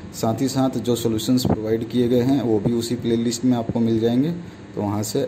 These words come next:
आप उनको आसानी से देख सकते हैं। ये वीडियो को लाइक करना, शेयर करना, सब्सक्राइब करना बिल्कुल भी ना भूलें।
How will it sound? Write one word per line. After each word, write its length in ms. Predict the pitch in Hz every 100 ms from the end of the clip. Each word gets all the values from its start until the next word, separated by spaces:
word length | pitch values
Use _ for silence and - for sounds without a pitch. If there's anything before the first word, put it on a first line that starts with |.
| -
आप 280 | 101 110 - - -
उनको 320 | 110 101 113
आसानी 440 | - 104 98 95 98
से 240 | - 117
देख 200 | 117 87
सकते 320 | - 101 - 113
हैं। 260 | 120 139 - - - - - - - - - - - - - 101 101 101 - 101 - - - - -
ये 100 | 123
वीडियो 320 | 131 135 143
को 80 | 147
लाइक 300 | 127 110 131
करना, 300 | - 139 147 147
शेयर 340 | - 123 127
करना, 320 | 131 131 135 131
सब्सक्राइब 500 | 117 110 - 120 117
करना 260 | 131 139 131
बिल्कुल 360 | 113 110 131
भी 120 | 127
ना 160 | 131 131
भूलें। 300 | 117 117 143